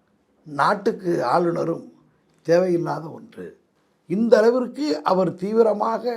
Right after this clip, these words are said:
அதை வேண்டாம் என சொன்னதற்கு எதிர்கருத்துக்கள்லாம் இருந்தன, இப்படிலாம் வேண்டான்னு. இப்போ தான் தெரியுது, ஆட்டுக்கு இருக்கிற தாடி கூட தேவையில்லாமல் இருந்தாலும்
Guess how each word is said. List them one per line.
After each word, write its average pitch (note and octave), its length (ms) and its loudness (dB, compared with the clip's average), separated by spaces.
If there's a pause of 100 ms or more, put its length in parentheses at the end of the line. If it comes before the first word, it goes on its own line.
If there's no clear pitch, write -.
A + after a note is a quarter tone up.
(360)
அதை E3+ 300 2 (800)
வேண்டாம் A3+ 420 4
என F3+ 200 -2
சொன்னதற்கு E3+ 600 -8 (1300)
எதிர்கருத்துக்கள்லாம் G#3 840 2
இருந்தன, E3+ 420 -10
இப்படிலாம் D#3 420 -8
வேண்டான்னு. C#3 380 -10 (640)
இப்போ D3 360 -8
தான் G3 220 0
தெரியுது, C#3+ 440 -10 (1300)
ஆட்டுக்கு A3 520 0
இருக்கிற A#3 360 -4
தாடி G3 480 2
கூட G#3+ 260 0
தேவையில்லாமல் F#3+ 680 2
இருந்தாலும் E3+ 500 -2